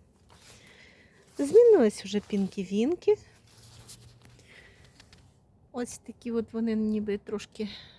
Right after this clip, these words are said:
морозом припечені, хоча ж морозу не було. Ну, мабуть, від холоду. Ну і моя улюблениця, красуня, це Лаймлайт.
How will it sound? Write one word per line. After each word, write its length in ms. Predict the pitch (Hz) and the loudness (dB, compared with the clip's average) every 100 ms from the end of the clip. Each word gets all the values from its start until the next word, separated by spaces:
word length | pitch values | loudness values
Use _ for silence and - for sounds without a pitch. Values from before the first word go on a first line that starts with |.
| - | -16
морозом 520 | - 220 214 208 214 214 | -6 -4 -4 -4 -4 -6
припечені, 720 | 220 214 359 - - 208 190 | -8 -6 -6 -6 -6 -8 -8
хоча 280 | 202 - 180 | -10 -10 -12
ж 60 | - | -10
морозу 400 | 185 180 170 226 | -10 -10 -8 -4
не 140 | 247 | -4
було. 380 | 240 294 330 440 - - - - | -4 -2 0 -2 -4 -20 -20 -10
Ну, 280 | 262 254 370 | -4 -2 -2
мабуть, 380 | 262 220 254 - | -2 -2 -6 -10
від 120 | - | -12
холоду. 600 | - 233 240 233 208 214 - - - - - - - - - - - - - 311 | -4 0 2 2 0 -6 -8 -14 -14 -14 -12 -12 -14 -16 -16 -18 -18 -20 -8 0
Ну 220 | 311 392 - | 2 2 0
і 360 | 311 247 359 320 - - | -2 0 0 -2 -10 -4
моя 340 | 254 226 220 202 | 2 6 6 6
улюблениця, 920 | 190 214 339 311 277 277 269 - 240 | 4 4 2 0 -2 -2 -6 -6 -8
красуня, 800 | - 180 185 - 254 320 302 277 - - - - - - - - | -6 -8 -8 -6 -4 -2 -2 -6 -10 -20 -20 -20 -20 -20 -20 -20
це 320 | - - 214 247 - | -8 -2 0 -2 -4
Лаймлайт. 880 | 202 214 214 175 160 156 160 - | 0 2 2 0 -2 -4 -8 -12